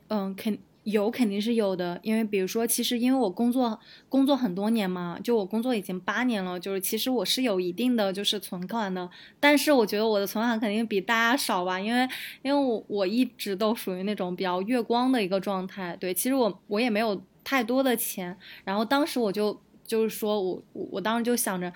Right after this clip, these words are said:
OK，那我给自己一年的时间吧，就是这一年我怎么折腾都可以，那如果这一年我没有折腾出来什么东西，那我就是明年再，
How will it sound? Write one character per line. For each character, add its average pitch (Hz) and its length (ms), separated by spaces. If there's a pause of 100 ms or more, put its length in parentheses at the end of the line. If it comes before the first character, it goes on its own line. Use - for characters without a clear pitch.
(360)
OK， 208 320
那 226 180
我 214 100
给 202 200
自 196 160
己 220 100
一 240 160
年 208 260
的 196 140
时 196 180
间 190 240
吧， 180 160
就 202 140
是 208 80
这 240 240
一 240 120
年 190 300 (360)
我 208 80
怎 208 180
么 180 140
折 247 160
腾 240 220
都 240 120
可 196 280
以， 180 240 (140)
那 220 140
如 202 140
果 226 180
这 233 160
一 226 100
年 196 360
我 196 60
没 190 100
有 226 160
折 247 180
腾 240 220
出 254 140
来 233 180
什 208 160
么 180 100
东 214 200
西， 196 260 (300)
那 233 160
我 208 120
就 202 140
是 208 220
明 196 240
年 190 340
再， 214 260